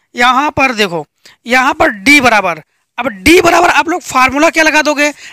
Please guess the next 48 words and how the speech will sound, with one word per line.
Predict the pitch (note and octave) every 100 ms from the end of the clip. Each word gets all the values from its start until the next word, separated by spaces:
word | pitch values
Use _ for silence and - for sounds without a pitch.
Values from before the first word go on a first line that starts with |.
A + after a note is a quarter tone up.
| -
डी | F3 F#3+ D#4+
बराबर | D#4 D4+
फार्मूला | D4 C#4 C#4+
लगा | C#4+
दोगे | C4 C#4+
बी | A3 G3 D4 C#4+
स्क्वायर | - C#4 C4 C4
माइनस | B3 C4+ - -
फोर | G#3 F#3+
ए | E3 D#3+
सी। | - D#3 _ _ _ _ _ _ _ _ _
जब | G3 F#3
भी | E3+
विविध | A#3 A3 -
कर | C4 A3
की | A3
बात | G3+ G3
कही | G#3+ F3+
जाए, | F#3 F3 F#3+
तो | G#3 F#3+ D3 D3 - _
डी | F3+ D3+ G#3+
बराबर | G3 F3 F#3
बी | E3 F3+
स्क्वायर | F3 - F#3
माइनस | F3+ F3+ D4 - -
फोर | G3 F#3+
ए | F#3+ F#3
सी | F3 G3
ही | F3+ A3+
लगाते | A3 G3 F#3+ G3+
हैं | F3+
हम | D#3+
लोग, | E3+ F#3+
हाँ। | D4 - - - - _
तो | G3
ये | A3+
हो | A#3+
जाएगा | G3+ G#3+
हमारे | A3 G3+ G#3+
पास | G#3+ A3+
डी | G#3 F3 E3+ B3+
बराबर | B3 A3 G#3+ G3+
बी | D#3+ B3 C#4
स्क्वायर | B3+ - A#3 F#3 -
यानी | G3+
पी | A3 - A3+ A3+
स्क्वायर | G3 - F3+
माइनस | F3 G#3 A#3+